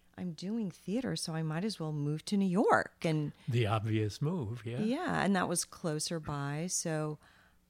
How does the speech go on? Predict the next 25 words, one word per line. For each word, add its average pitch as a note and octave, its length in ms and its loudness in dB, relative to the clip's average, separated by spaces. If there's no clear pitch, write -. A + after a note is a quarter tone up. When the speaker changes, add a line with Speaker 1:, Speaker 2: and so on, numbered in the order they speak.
Speaker 1:
I E3 120 -2
moved E3+ 300 -2
to F#3 60 -2
New F3 80 0
York D#3+ 300 0
and D#3 140 -2
started D3+ 400 -4
working D3+ 560 -6
at D3+ 220 -6
the D#3 100 -4
American D3 580 -4
Theater D3+ 260 -2
of C#3+ 80 -6
Actors, B3+ 880 -2
Speaker 2:
Mm-hmm. G2+ 320 0
Speaker 1:
and F#3+ 120 0
I F3+ 80 0
did E3+ 160 -4
a E3 60 -2
couple E3 280 -8
of D#3 100 -12
plays D3 280 -4
for - 140 -8
them. D3+ 160 -2
I, D3 140 -4